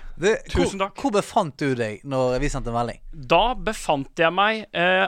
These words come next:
Speaker 2: akkurat når dere sendte melding, så befant jeg meg faktisk, eh, oppe på, eh, Nydalen, dette litt sånn nyoppussede badestedet, eh, langs Akerselva. Eh, så var jeg på vei nedover. Jeg hadde faktisk, eh, tenkt til å trene.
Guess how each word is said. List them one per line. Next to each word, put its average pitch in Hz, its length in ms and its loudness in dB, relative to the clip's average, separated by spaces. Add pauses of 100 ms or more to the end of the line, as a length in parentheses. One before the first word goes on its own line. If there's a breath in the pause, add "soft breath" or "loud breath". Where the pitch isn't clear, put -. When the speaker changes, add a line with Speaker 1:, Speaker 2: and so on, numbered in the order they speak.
Speaker 2:
akkurat 202 320 4
når 175 140 4
dere 214 100 0
sendte 214 320 -2
melding, 226 560 0
så - 180 0
befant 208 380 -2
jeg 170 100 0
meg 196 160 -2
faktisk, - 680 -6
eh, 185 200 2
oppe 127 320 -4
på, 156 220 2 (260)
eh, 151 240 2 (440 loud breath)
Nydalen, 139 640 2
dette 214 220 -2
litt 190 120 0
sånn 180 260 0 (100)
nyoppussede 151 1500 2 (100)
badestedet, 123 1000 0 (140)
eh, 151 680 2 (760 soft breath)
langs 156 240 2
Akerselva. 180 600 2
Eh, 208 340 0
så 196 360 -2
var 165 140 4
jeg 165 100 2
på 185 140 -6
vei 156 360 2
nedover. 143 640 0
Jeg 208 380 0
hadde 190 180 2
faktisk, - 580 -6
eh, 180 100 -4
tenkt - 340 -6
til 170 100 -6
å - 80 -12
trene. 175 540 0